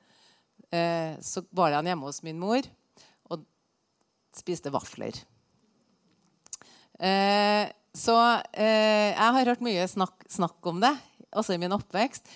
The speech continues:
Denne gutten som kom av, eh, av toget og sprang rett bort til min mormor, og hun hadde tre voksne piker. Egentlig så skulle han ha bodd hjemme hos noen som hadde noe jevnaldrende, men det gjorde han altså ikke. Så,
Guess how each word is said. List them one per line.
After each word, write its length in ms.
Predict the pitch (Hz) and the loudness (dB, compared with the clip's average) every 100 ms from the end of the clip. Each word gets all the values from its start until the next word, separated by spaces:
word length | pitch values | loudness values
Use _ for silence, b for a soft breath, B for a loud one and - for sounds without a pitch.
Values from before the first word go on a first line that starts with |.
| B 220 | B -4
Denne 240 | 214 202 | -2 -2
gutten 380 | 202 - - 220 | -4 -6 -8 -4
som 200 | 226 202 | -4 -4
kom 300 | - 214 190 | 0 0 2
av, 400 | 165 165 180 175 b b b b b - | 2 2 2 -2 b b b b b -4
eh, 420 | 190 190 190 175 | 0 0 0 0
av 220 | - 185 175 | 0 0 2
toget 560 | 208 170 147 202 294 269 | 2 2 2 0 0 -2
og 120 | 214 | -4
sprang 360 | - 208 202 202 | -2 -2 0 0
rett 300 | 202 208 - | -2 -4 -12
bort 160 | 190 180 | -14 -10
til 100 | 190 | -8
min 180 | 180 170 | -6 -6
mormor, 460 | 165 143 170 240 - | -6 -4 -2 -2 -2
og 120 | 202 | -4
hun 220 | 202 208 | -2 -2
hadde 320 | 233 208 208 - | -2 -2 -2 -6
tre 260 | - 180 175 | -6 -4 -2
voksne 480 | 170 202 - - 156 | -4 -6 -8 -8 -8
piker. 520 | - 196 170 - 190 - b b b b b - | -6 -8 -6 -4 -4 -6 b b b b b 0
Egentlig 360 | 196 156 165 | 2 2 -2
så 120 | 180 214 | 0 0
skulle 340 | 247 214 139 | -2 -4 -4
han 160 | 143 151 | -8 -8
ha 100 | 170 | -8
bodd 300 | 156 165 160 | -6 -8 -4
hjemme 260 | 190 156 | -2 -2
hos 140 | 131 170 | -6 -6
noen 180 | 151 | -6
som 160 | 127 156 | -6 -4
hadde 240 | 180 147 | -4 -4
noe 200 | 131 147 | -8 -6
jevnaldrende, 880 | 165 175 165 117 113 113 131 156 254 - _ _ _ _ - | -2 -2 -2 -6 -6 -8 -4 -2 -2 -4 _ _ _ _ -12
men 100 | 160 | -4
det 300 | 165 170 170 | -2 -2 -4
gjorde 260 | 185 165 135 | -2 -2 -4
han 140 | 147 | -6
altså 320 | 156 - 143 | -6 -6 -8
ikke. 280 | 175 - - - _ _ _ _ _ _ B B B B B B | -8 -12 -18 -18 _ _ _ _ _ _ B B B B B B
Så, 200 | - 254 | -2 4